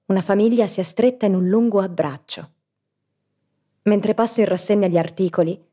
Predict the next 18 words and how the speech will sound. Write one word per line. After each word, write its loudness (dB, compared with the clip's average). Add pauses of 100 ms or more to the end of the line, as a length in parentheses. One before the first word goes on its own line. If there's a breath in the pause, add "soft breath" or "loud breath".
(360)
uno 4
in 2
particolare -2
cattura -2
la 0
mia 0
attenzione. -6 (1040)
Il 0
gigante 0
buono 0 (540)
e 0
quell'amore 0
non 0
corrisposto. -4 (500)
Il 0
giornale 0
punto -4
it. -10